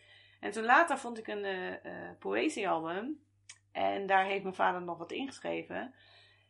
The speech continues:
En dat is, eh, in de vorm van een hartje. En, en, en eigenlijk dacht ik, jeetje mina, hij heeft mij gewoon onbewust een boodschap meegegeven.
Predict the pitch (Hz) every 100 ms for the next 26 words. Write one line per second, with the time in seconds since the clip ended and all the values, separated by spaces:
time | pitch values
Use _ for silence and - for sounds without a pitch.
0 | _ - - 208 214 233 226 214 208 202
1 | - 226 233 302 311 220 196 185 254 -
2 | 170 156 165 - - 180 - 185 - 180
3 | 185 - _ _ - 80 101 113 285 311
4 | 226 - 190 220 226 - 208 339 381 320
5 | 240 240 269 202 208 220 240 233 247 220
6 | 220 214 220 - 196 202 - 247 208 180
7 | 196 - 185 180 202 311 208 185 185 180
8 | 175 165 165 196